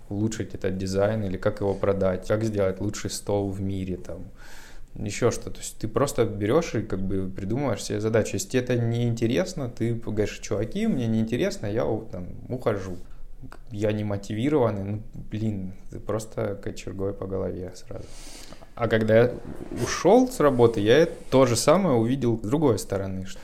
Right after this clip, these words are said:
мало того, что у тебя есть все, э, инструменты, чтобы сделать себе работу интересной, так у тебя еще и ресурсы есть на это.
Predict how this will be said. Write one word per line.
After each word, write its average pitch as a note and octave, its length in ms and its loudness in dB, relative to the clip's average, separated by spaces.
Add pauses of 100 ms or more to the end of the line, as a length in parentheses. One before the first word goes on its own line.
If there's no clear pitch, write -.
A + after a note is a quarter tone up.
(280)
мало A#2 240 4
того, A2+ 160 6
что - 160 -4
у - 200 -10
тебя A2 120 4
есть A2 220 0
все, G#2 540 0
э, - 280 -8
инструменты, A2+ 760 0
чтобы G2+ 260 -8
сделать G2+ 340 2
себе G2+ 220 -2
работу G2 340 -2
интересной, G2+ 540 -2
так - 180 -12
у G#2+ 40 -10
тебя G#2 180 2
еще G2+ 220 0
и G#2 100 0
ресурсы D#3 580 0
есть G#2+ 340 -2
на G2 60 -6
это. F#2+ 280 -8